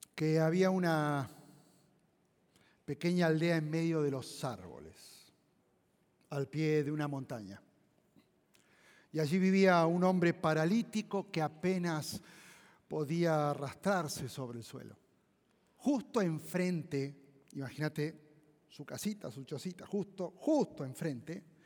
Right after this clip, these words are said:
vivía un hombre ciego, que tenía muy, muy mal genio. Y ambos se habían enemistado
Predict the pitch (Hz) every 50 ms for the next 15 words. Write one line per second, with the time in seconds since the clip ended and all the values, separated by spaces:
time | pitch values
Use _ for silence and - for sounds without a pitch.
0 | _ _ - - - - - - - - - _ _ _ - 139 160 170 165 180
1 | 180 180 180 185 175 160 143 135 131 139 147 175 175 - - - 269 294 269 170
2 | 123 104 - - - - _ _ _ _ _ _ _ _ _ _ _ _ _ _
3 | _ _ _ _ _ _ _ _ _ _ _ _ _ - 156 135 156 165 180 175
4 | 165 160 170 180 185 185 180 175 175 175 175 - - - - 131 139 151 165 170
5 | 160 143 127 120 123 131 131 131 127 113 - - - 196 185 151 131 120 110 104
6 | 80 82 - - - _ _ _ _ _ _ _ _ _ _ _ _ _ _ _
7 | _ _ _ _ - - - - - - _ _ _ _ _ _ _ 175 202 240
8 | 269 277 262 262 247 240 - - - 190 170 170 190 214 214 208 202 185 185 180
9 | 180 - - - 233 240 240 240 247 240 240 240 240 240 -